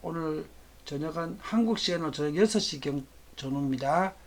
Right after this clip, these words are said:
그리고 아시아 증시도 오늘 중국 증시가 특히 이 프로 대 상승으로 마감을 했습니다. 오늘 주말 상황이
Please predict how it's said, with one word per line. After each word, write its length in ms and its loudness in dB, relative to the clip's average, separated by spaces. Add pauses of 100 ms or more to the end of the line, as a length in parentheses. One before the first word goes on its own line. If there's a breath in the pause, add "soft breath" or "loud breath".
(640 soft breath)
그리고 260 -4
아시아 420 8
증시도 920 4
오늘 500 4 (360 soft breath)
중국 360 10
증시가 380 -2
특히 380 -4
이 120 0
프로 260 4
대 100 -2
상승으로 640 -2
마감을 480 -2
했습니다. 600 -4 (560 soft breath)
오늘 280 -4
주말 400 8
상황이 640 6